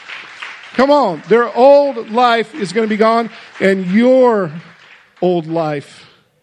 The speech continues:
is gone. Your past ain't coming back.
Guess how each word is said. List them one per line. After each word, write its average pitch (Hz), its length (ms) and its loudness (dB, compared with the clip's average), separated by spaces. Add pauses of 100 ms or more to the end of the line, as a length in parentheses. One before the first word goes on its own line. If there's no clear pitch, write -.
(1200)
is 139 200 -12
gone. - 440 -18 (1400)
Your 165 160 -8
past 180 360 -12
ain't 190 160 -8
coming 185 280 -12
back. 117 280 -16